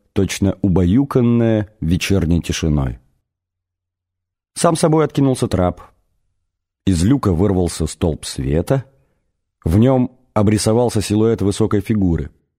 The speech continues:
Фигура сошла по трапу и остановилась перед Артуром.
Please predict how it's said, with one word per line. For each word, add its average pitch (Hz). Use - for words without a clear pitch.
Фигура 151
сошла 104
по 82
трапу 131
и 120
остановилась 110
перед 90
Артуром. 71